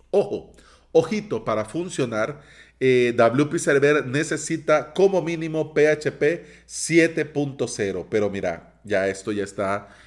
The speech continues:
eh, obsoleto. Lo mínimo, mínimo, mínimo,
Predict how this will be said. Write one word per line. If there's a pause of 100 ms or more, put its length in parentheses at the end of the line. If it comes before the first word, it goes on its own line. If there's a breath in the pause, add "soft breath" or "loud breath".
(200 loud breath)
eh,
obsoleto.
Lo
mínimo,
mínimo,
mínimo,